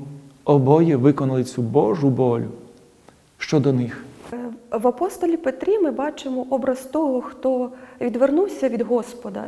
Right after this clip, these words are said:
Speaker 2: і покаявся. В апостолі Павлі ми бачимо образ того, хто чинив опір проповіді Господній, але повірив Богу. То... Щоб наслідувати,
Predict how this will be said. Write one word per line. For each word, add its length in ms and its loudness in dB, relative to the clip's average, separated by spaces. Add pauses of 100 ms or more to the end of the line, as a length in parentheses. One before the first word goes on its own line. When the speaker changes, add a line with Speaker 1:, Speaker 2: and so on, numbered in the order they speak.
Speaker 2:
і 340 -10
покаявся. 760 -4 (920)
В 60 -6
апостолі 520 -2
Павлі 360 0
ми 120 2
бачимо 460 -2
образ 360 -2
того, 420 -2
хто 440 -2 (320)
чинив 360 -2 (180)
опір 360 -2 (220)
проповіді 500 0
Господній, 680 -8 (380)
але 200 -2
повірив 460 -4
Богу. 440 -12 (680)
То... 420 0 (640)
Щоб 280 -4 (220)
наслідувати, 840 0